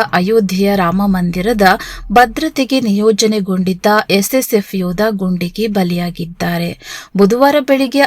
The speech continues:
ಐದು ಇಪ್ಪತ್ತೈದಕ್ಕೆ ಈ ಒಂದು ಘಟನೆ ನಡೆದಿದೆ. ಗುಂಡಿಗೆ ಬಯಲಾದ ಯೋಧ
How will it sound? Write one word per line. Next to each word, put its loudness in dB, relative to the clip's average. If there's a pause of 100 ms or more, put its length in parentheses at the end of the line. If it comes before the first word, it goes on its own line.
ಐದು 2
ಇಪ್ಪತ್ತೈದಕ್ಕೆ -2
ಈ -2
ಒಂದು 0
ಘಟನೆ -2
ನಡೆದಿದೆ. -4
ಗುಂಡಿಗೆ 4
ಬಯಲಾದ 2 (220)
ಯೋಧ -4